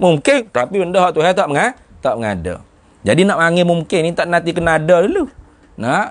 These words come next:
ha, tak ada pun boleh panggil mungkin. Tapi makhluk, ha, memang. Kena dijadikan dulu baru boleh panggil makh-, makhluk. Ha, sama tu lah alam. Nah, ha, kerana bila dijadi itulah orang panggil alam. Kenapa?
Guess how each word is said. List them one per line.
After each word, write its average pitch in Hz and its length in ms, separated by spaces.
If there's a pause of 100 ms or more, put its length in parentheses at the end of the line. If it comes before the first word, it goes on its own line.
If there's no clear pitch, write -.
(160)
ha, 107 560
tak 156 240
ada 180 240
pun 156 80
boleh 156 160
panggil 165 240
mungkin. 196 400 (240)
Tapi 226 240
makhluk, 262 640
ha, - 160
memang. 92 320 (400)
Kena 120 160
dijadikan 113 560
dulu 107 160
baru 101 200
boleh 98 160
panggil 110 240
makh-, 131 280 (240)
makhluk. 82 440 (880)
Ha, 80 320
sama 104 240
tu 117 140
lah 101 100
alam. 143 640
Nah, 110 340
ha, 82 140 (420)
kerana 98 240
bila 104 220
dijadi 104 340
itulah 113 300
orang 104 100
panggil 107 220
alam. 190 320
Kenapa? 202 400